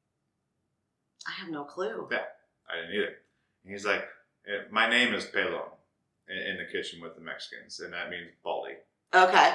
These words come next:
Speaker 2: Sounds cool.
Speaker 1: Right.
Speaker 2: Right? Sounds strong.
Speaker 1: Right.
Speaker 2: Yeah, yeah. And he's like, "What the fuck you want, Pelon?" And I was like, "Dude, what is this?" And he's like,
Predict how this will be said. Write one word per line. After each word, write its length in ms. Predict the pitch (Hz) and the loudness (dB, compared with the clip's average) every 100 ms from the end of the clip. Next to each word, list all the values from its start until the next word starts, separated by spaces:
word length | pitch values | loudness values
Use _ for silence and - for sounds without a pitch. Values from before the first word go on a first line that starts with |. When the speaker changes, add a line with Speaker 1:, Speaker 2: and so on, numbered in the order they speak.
| - | 6
Speaker 2:
Sounds 260 | 151 143 | 6 6
cool. 340 | - 98 98 - | 4 0 0 2
Speaker 1:
Right. 260 | - - - | 10 10 10
Speaker 2:
Right? 100 | - | 6
Sounds 240 | 107 107 | 2 2
strong. 440 | - 107 113 147 | 4 6 6 4
Speaker 1:
Right. 260 | 165 180 160 | 10 10 10
Speaker 2:
Yeah, 320 | - - 92 | 6 0 -4
yeah. 560 | 82 - - _ _ 92 | -6 -8 -20 _ _ -10
And 80 | 101 | -6
he's 200 | 95 98 | -4 0
like, 200 | 92 117 | 0 0
"What 120 | 127 | 0
the 120 | - | 0
fuck 180 | 202 196 | 2 2
you 120 | 196 | 0
want, 260 | 151 190 208 | 4 6 6
Pelon?" 560 | 180 185 202 214 202 120 | 6 6 6 4 0 -2
And 80 | |
I 100 | 131 | 0
was 180 | 131 127 | 0 0
like, 220 | 120 113 | 0 0
"Dude, 180 | 165 180 | 0 0
what 140 | 147 196 | 4 4
is 180 | 208 151 | 4 2
this?" 320 | 98 - 104 | 0 -2 -6
And 120 | 101 | -8
he's 200 | 113 117 | -10 -2
like, 160 | 123 | -2